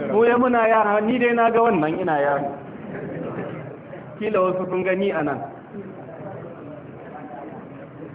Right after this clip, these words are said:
Saboda lalacewa, shi har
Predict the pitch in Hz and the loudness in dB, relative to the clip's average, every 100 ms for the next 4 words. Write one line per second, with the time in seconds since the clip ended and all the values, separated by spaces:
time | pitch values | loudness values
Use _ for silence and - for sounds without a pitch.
0 | - 247 302 277 233 226 247 294 285 240 | -2 0 2 4 4 6 6 6 6 4
1 | 220 240 233 185 165 165 165 - - - | 4 2 4 4 4 4 2 -4 -8 -16
2 | - - - - 254 262 226 262 | -18 -20 -18 -4 2 2 4 2